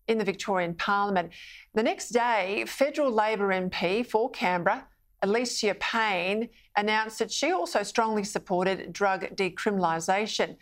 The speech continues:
Now, there's also a push, as you know, inside the Labor Greens-run A C T Legislative Assembly to decriminalise carrying small amounts of hard drugs. It would be very wrong to see these instances over the past couple of weeks as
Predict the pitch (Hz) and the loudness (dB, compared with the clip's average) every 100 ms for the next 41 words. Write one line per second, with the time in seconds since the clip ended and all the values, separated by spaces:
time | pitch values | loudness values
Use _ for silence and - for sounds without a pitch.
0 | - - - _ _ - 226 233 285 359 | -20 -20 -20 _ _ -2 0 2 0 0
1 | - 240 233 254 269 - 233 214 196 208 | 2 0 0 0 0 0 -2 2 2 2
2 | 240 - 202 220 208 196 190 190 - _ | 0 -2 -2 0 0 2 0 -2 -10 _
3 | 208 240 247 202 185 214 247 247 226 202 | -2 0 0 0 0 2 2 2 0 0
4 | 214 202 - 208 220 - 208 202 - 202 | 0 0 -2 0 -2 0 -2 -2 -2 -2
5 | 196 202 190 - 175 170 175 - 294 294 | 0 0 -2 -2 -2 -2 -4 -2 0 0
6 | 185 - 254 - - _ - 196 208 208 | 0 0 -2 -4 -20 _ -6 -2 -2 0
7 | 226 226 214 202 190 - - 294 - - | 0 2 2 0 -4 -4 0 0 -2 -8
8 | - 220 269 294 196 175 185 - 185 - | -2 0 2 0 2 2 0 -2 -4 -4
9 | - 214 202 185 - - 175 190 165 170 | -6 -2 0 0 -2 -6 0 0 0 -6
10 | - - _ _ _ _ _ _ - 240 | -16 -20 _ _ _ _ _ _ -4 -2
11 | 226 233 254 339 330 294 277 - 233 214 | 0 0 2 2 2 2 0 0 0 2
12 | 202 - 247 269 - 240 220 - - 240 | -2 -2 0 0 -2 -4 -2 -2 -2 0
13 | 196 185 196 202 196 - - 214 185 170 | 0 -2 -2 -2 -2 -6 -6 -4 -4 -2
14 | 175 247 - 214 | -2 -2 0 -2